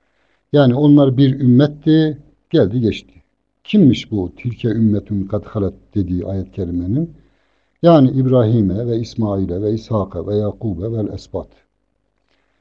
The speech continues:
Hazreti İbrahim, Hazreti İsmail, Hazreti İshak, Hazreti Yakup ve bunların soyundan gelen salih insanlar, onların soyundan gelen kişiler.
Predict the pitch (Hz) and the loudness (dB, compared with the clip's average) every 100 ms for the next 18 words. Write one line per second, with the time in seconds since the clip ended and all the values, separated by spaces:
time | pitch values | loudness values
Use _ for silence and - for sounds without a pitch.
0 | _ _ _ _ _ _ _ 147 151 170 | _ _ _ _ _ _ _ 0 2 2
1 | 165 120 95 80 90 110 135 - _ _ | 2 0 0 -2 -4 -6 -6 -14 _ _
2 | _ _ _ _ _ 139 135 151 143 107 | _ _ _ _ _ -4 0 0 0 -4
3 | - 87 80 85 117 - _ _ _ 131 | -4 -6 -6 -4 -6 -8 _ _ _ -2
4 | 139 135 120 95 90 87 92 - _ - | 0 -2 -4 -10 -12 -10 -10 -10 _ -10
5 | 117 131 131 101 104 98 98 139 160 - | -4 -2 -2 -2 -2 -4 -6 -8 -8 -10
6 | 120 147 139 143 143 160 143 - 123 113 | -4 -2 2 4 4 4 0 -2 -2 2
7 | 113 123 135 104 82 - _ _ _ 143 | 2 4 4 4 -2 -14 _ _ _ 4
8 | 107 113 151 147 - - 135 95 71 92 | 4 2 -4 -10 -20 -4 -2 -2 -8 -16
9 | - - - - 104 110 107 104 95 95 | -20 -20 -20 -16 -8 -6 -4 -8 -8 -6
10 | 104 95 101 117 - - 85 - | -6 -4 -6 -8 -12 -18 -16 -16